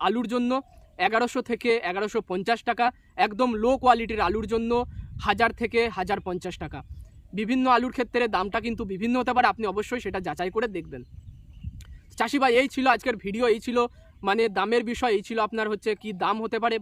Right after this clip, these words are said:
ভবিষ্যতে কী হবে আলুর পরিস্থিতি এই বিষয় এবং ফলন কেমন হয়েছে সেটাও বললাম। আমি আশা করব ভিডিওটা আপনাদের জানালাম, যেগুলো আপনারা জেনে হয়তো উপকৃত হয়েছেন। যদি হয়ে থাকেন তাহলে অবশ্যই ভিডিওটা একটা লাইক করে যাবেন, আমাদের সঙ্গে জুড়বেন। আমাদের চ্যানেলটাকে দেখুন লাল সাবস্ক্রাইব বাটনটা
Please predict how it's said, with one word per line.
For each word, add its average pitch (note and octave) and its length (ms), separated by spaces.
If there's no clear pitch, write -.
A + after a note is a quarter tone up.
ভবিষ্যতে G#3+ 440
কী A3+ 80
হবে G#3+ 180
আলুর G#3 260
পরিস্থিতি A3 380
এই G#3 140
বিষয় B3 280
এবং G#3+ 120
ফলন A3 260
কেমন A#3+ 240
হয়েছে B3 220
সেটাও G3+ 220
বললাম। A#3 300
আমি A3 180
আশা C4+ 120
করব C4 140
ভিডিওটা A3+ 280
আপনাদের A#3 300
জানালাম, A3 340
যেগুলো G3+ 200
আপনারা G#3+ 260
জেনে G3 220
হয়তো G#3+ 200
উপকৃত G3+ 320
হয়েছেন। A3 300
যদি G#3+ 200
হয়ে A3+ 160
থাকেন A#3+ 200
তাহলে G3+ 220
অবশ্যই B3+ 340
ভিডিওটা A#3 420
একটা A3+ 240
লাইক G3 240
করে A3+ 160
যাবেন, A#3 240
আমাদের G3+ 280
সঙ্গে G#3+ 200
জুড়বেন। A#3 300
আমাদের A3 280
চ্যানেলটাকে G#3+ 480
দেখুন A3 160
লাল G3 140
সাবস্ক্রাইব G#3 360
বাটনটা G#3+ 320